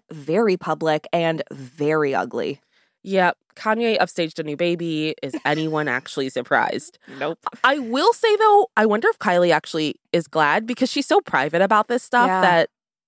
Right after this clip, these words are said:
Speaker 2: it might be a nice little break with her new baby.
Speaker 1: It might be why she announced it now.
Speaker 2: <laughs> I
Speaker 1: Like,
Speaker 2: wouldn't be surprised. I
Speaker 1: just
Speaker 2: mean,
Speaker 1: slip that in there.
Speaker 2: if
Speaker 1: Yeah.
Speaker 2: anyone knows how to handle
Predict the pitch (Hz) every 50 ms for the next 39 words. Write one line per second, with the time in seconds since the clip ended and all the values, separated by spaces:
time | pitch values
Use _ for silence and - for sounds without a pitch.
0 | _ _ _ _ _ _ _ 208 208 175 165 254 359 - - 277 240 220 180 170
1 | 156 156 151 156 151 - - 165 160 160 151 151 143 143 143 - - _ _ _
2 | _ 202 165 151 151 190 233 - _ 170 165 - 165 156 151 147 147 151 170 220
3 | 262 - 139 165 - _ _ _ - 208 202 214 277 359 - - 523 370 233 -
4 | 156 156 175 226 214 202 190 - - 151 139 127 123 123 139 - - - - -
5 | - - 78 - 160 165 _ _ _ _ _ _ _ _ _ _ _ - - -
6 | - - - - - _ _ _ _ _ 190 202 220 254 277 277 262 240 226 -
7 | 180 165 175 151 135 131 120 - - - - - _ 220 180 185 185 185 180 175
8 | 170 165 160 - 175 _ 269 - 90 - 214 285 285 302 302 311 311 302 311 302
9 | 302 269 - 190 - 240 254 254 240 226 196 190 185 - 185 170 170 165 156 165
10 | 160 156 151 156 147 147 143 143 143 -